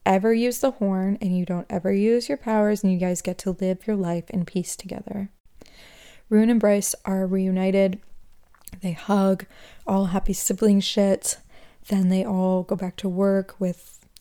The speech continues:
all of the shit that they need to start doing for the city.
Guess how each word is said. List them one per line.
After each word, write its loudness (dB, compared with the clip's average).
all -4
of -4
the -6
shit -4
that -8
they -2
need 0
to -12
start -8
doing 0
for -8
the -8
city. 0